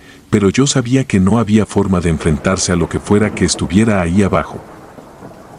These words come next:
El bote seguía sacudiéndose, y de pronto escuchamos un sonido que no era de este mundo, un grito que no puedo describir, una mezcla de ira,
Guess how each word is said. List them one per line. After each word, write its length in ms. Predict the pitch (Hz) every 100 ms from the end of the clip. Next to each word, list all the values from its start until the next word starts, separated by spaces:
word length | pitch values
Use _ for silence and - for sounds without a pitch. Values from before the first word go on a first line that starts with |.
| -
El 180 | 107
bote 260 | 90 139 160
seguía 380 | - 113 117 123
sacudiéndose, 840 | - - 95 104 92 82 - - - - -
y 60 |
de 140 | 107 -
pronto 340 | - 139 143
escuchamos 640 | 131 104 - 110 107 -
un 100 | 135
sonido 460 | 135 113 117 117 -
que 120 | 90
no 220 | 78 82
era 200 | 98 92
de 140 | 78 80
este 220 | - 90
mundo, 400 | 98 101 78 71 - - -
un 120 | 143
grito 360 | 120 143 139 -
que 100 | 98
no 180 | 92
puedo 300 | 120 117 120
describir, 600 | 117 107 - 90 98 87 - -
una 180 | - 123
mezcla 400 | 98 101 - 98
de 120 | 82
ira, 360 | 85 87 80 76